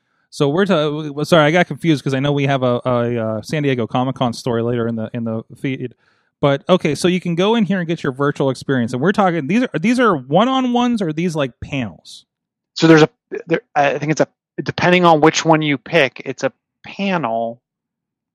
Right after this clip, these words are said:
Speaker 2: followed up by a one-on-one, like, autograph session.
Speaker 1: Okay, and
Speaker 2: That
Speaker 1: you
Speaker 2: was the way I read it.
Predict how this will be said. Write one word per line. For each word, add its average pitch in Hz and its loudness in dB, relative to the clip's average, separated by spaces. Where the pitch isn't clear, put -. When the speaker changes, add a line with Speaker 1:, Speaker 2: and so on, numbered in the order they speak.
Speaker 2:
followed 160 6
up 143 2
by 123 0
a 135 4
one-on-one, 127 2
like, 117 -4
autograph 117 -4
session. - -14
Speaker 1:
Okay, 147 -4
and 127 -4
Speaker 2:
That 143 4
Speaker 1:
you 160 6
Speaker 2:
was 156 2
the 165 4
way 151 6
I 131 4
read 117 0
it. 101 -14